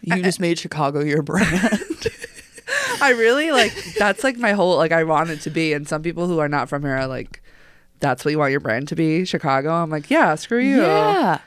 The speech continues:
Speaker 1: Well, yeah, and part it's just, like, I mean, uh, don't worry, there are, there are, there's, there's some structure to this, but also fuck it. Um, <laughs> 'cause whatever, <laughs> to be honest with you.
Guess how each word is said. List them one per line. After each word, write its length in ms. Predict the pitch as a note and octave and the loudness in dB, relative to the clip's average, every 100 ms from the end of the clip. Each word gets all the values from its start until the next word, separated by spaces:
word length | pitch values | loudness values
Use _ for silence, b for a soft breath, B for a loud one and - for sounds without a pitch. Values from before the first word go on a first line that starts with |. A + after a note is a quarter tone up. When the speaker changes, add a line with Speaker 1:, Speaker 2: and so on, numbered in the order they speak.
| B B B B | B B B B
Speaker 1:
Well, 160 | G4 | 2
yeah, 260 | F4 G4 E4+ | 4 2 0
and 120 | F4 | -2
part 200 | D#4 F4 | 0 0
it's 120 | F4 | 0
just, 140 | E4+ E4 | -4 -2
like, 320 | D#4+ D4 - | -2 -2 -4
I 80 | - | 0
mean, 380 | C4 C4+ C4 B3 - _ _ - | 4 4 4 0 -4 _ _ -2
uh, 640 | G3+ G#3 G3+ F#3+ F3 D3+ - - F#3 G3+ | 2 2 2 2 2 0 -6 -10 -12 -4
don't 200 | G#3 G3 | 0 4
worry, 140 | E3 | 4
there 180 | E3+ - | 4 4
are, 200 | E3+ E3 | 2 2
there 220 | D#3+ E3+ | 2 2
are, 280 | D#3 D3+ D3 - | 4 2 0 -6
there's, 300 | - F3+ F3+ | 0 2 2
there's 200 | F3+ F#3 E3+ | 2 2 2
some 140 | D3+ | 0
structure 320 | - C3 - | 0 -2 -2
to 40 | A#2+ | -2
this, 200 | A2+ - | -2 -2
but 120 | C#3+ | 0
also 220 | B2+ - | 0 0
fuck 240 | G3 C3 - | 0 0 -2
it. 100 | - - | -4 2
Um, 540 | F3+ E3+ F4 G#3+ G3 - B B B | 6 8 8 4 2 -6 B B B
<laughs> 340 | E4+ D4+ D#4 - D#4+ - D#4 C#4+ - B B | -2 0 -2 -2 -2 0 0 0 -2 B B
'cause 160 | - A#3 | 2 4
whatever, 360 | G3+ E3 D#3 - | 6 6 6 6
<laughs> 0 | |
to 300 | - G3 D#3 | 8 8 8
be 220 | B3 C4 | 6 8
honest 220 | A#3+ B3+ | 8 6
with 80 | B3+ | 4
you. 100 | B3 | 0